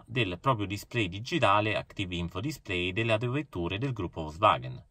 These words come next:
Nel caso specifico vi farò vedere la codifica per, eh, cambiare la grafica del mio display della mia Golf G T Performance Restyling che, eh, cambierà il fondo scala da duecentottanta chilometri orari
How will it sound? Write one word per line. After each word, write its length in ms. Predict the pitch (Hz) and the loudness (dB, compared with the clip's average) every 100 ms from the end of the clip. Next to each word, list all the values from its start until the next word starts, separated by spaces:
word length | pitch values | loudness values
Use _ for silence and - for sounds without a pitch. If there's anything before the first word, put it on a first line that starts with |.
| - | -2
Nel 140 | 110 | 0
caso 260 | 180 165 131 | 2 2 2
specifico 580 | - 104 90 - 90 | 0 -2 -4 -6 -6
vi 120 | 95 107 | -6 0
farò 220 | 127 131 | 2 2
vedere 360 | 139 113 92 | 2 2 2
la 120 | 107 147 | 2 2
codifica 680 | 156 127 123 131 131 131 - - | 0 0 -2 -2 0 -2 -6 -2
per, 340 | 135 87 78 - | -2 -2 -6 -8
eh, 220 | 82 80 | -8 -4
cambiare 400 | 127 123 104 87 | 0 2 2 2
la 100 | 123 | 0
grafica 520 | 131 135 131 135 120 | 4 2 2 2 2
del 360 | 95 90 85 90 | 2 0 0 0
mio 180 | 135 | 0
display 960 | 101 90 - 113 92 76 69 65 62 65 | 0 -4 -2 0 2 0 -4 -8 -8 -8
della 380 | 73 71 67 67 | -8 -6 -4 -4
mia 200 | 80 90 | -2 0
Golf 320 | 87 85 - | 0 -2 -6
G 220 | 71 82 - | -10 -10 -6
T 300 | 90 78 71 | -4 -4 -2
Performance 760 | 80 78 - 78 71 71 - | -4 -4 -6 -8 -6 -8 -6
Restyling 880 | 113 143 - 110 104 113 127 139 151 - _ _ _ | -6 -4 4 4 4 2 2 0 -4 -8 _ _ _
che, 300 | - 123 - _ _ _ _ | 4 4 2 _ _ _ _
eh, 220 | - - | -20 -4
cambierà 500 | 110 113 127 117 - | 0 4 6 6 6
il 100 | 85 | -4
fondo 300 | 87 147 156 | -2 0 2
scala 440 | 180 - 120 117 117 | 2 4 6 6 4
da 180 | 117 | 2
duecentottanta 720 | 117 143 131 151 101 - 90 90 | 0 2 2 2 2 0 0 0
chilometri 420 | 123 120 131 175 | 2 2 2 2
orari 380 | 113 82 82 | 2 4 2